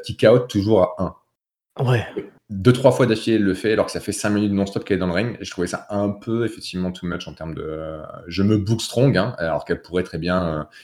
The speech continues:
Speaker 1: kick out à deux, à deux virgule cinq pour faire monter un peu de tension. Bah non. Elle se prend un super coup de, de pied dans la tête par Asuka et un elbow drop par, heu, par Kairi Sane, mais non, heu, kick out à un, alors que ça fait cinq minutes qu'elle en prend plein la poire.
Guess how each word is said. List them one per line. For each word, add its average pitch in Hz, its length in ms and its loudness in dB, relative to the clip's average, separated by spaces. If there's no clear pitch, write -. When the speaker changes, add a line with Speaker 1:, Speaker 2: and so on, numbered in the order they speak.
Speaker 1:
kick 98 260 2
out 104 160 8
à 80 60 2
deux, 104 400 6
à 90 80 8
deux 90 160 2
virgule 90 400 -2
cinq 123 340 2
pour 90 80 -10
faire 85 140 -4
monter 90 260 0
un 90 80 2
peu 95 160 -2
de 92 60 -4
tension. 90 340 -4
Bah 147 140 4
non. - 240 0
Elle 90 80 0
se - 120 -2
prend 117 220 4
un 117 60 4
super - 380 -2
coup 117 140 -2
de, 90 920 2
de 90 140 2
pied 95 160 -2
dans 101 100 4
la 95 100 4
tête - 260 0
par 87 160 -2
Asuka 95 680 6
et 85 160 0
un 82 380 -2
elbow 90 260 2
drop 87 260 2
par, 82 200 6
heu, 82 160 0
par 92 120 4
Kairi 95 260 8
Sane, 107 220 6
mais 113 120 4
non, 95 200 0
heu, 80 100 0
kick - 180 0
out 92 220 4
à 90 60 -6
un, 87 260 0
alors 78 140 -2
que - 60 -18
ça - 80 -12
fait 90 100 -8
cinq 95 180 -2
minutes 98 220 4
qu'elle 82 120 0
en 76 60 -4
prend 104 160 -4
plein 101 140 -6
la 82 100 -2
poire. 82 440 -4